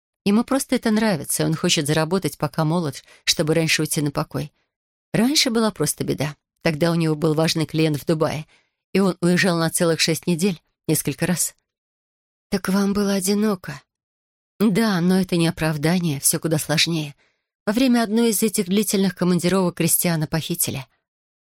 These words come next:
Я чуть не выпустила из рук кружку и выплеснула горячую жидкость себе на голую ногу.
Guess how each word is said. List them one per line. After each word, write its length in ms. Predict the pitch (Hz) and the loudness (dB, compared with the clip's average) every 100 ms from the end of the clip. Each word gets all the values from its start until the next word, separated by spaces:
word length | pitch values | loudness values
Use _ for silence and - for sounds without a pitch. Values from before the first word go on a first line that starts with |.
| _ _ _ _ | _ _ _ _
Я 80 | 180 | 0
чуть 240 | 170 185 | 0 0
не 80 | 190 | 0
выпустила 500 | 190 185 190 - 196 | 0 0 0 0 0
из 100 | 190 | 2
рук 160 | 208 190 | -2 -2
кружку 420 | 160 156 - - - _ _ _ - | -4 -4 -6 -12 -14 _ _ _ 0
и 80 | 196 | 0
выплеснула 520 | 196 175 - 165 156 | 2 -2 0 0 0
горячую 440 | 165 170 - 156 | 0 0 -2 -2
жидкость 340 | 165 - 156 - | -2 -2 -2 0
себе 220 | 147 156 | 0 0
на 160 | 156 | 0
голую 320 | 156 160 175 175 | 0 0 2 0
ногу. 320 | 143 131 | -2 -6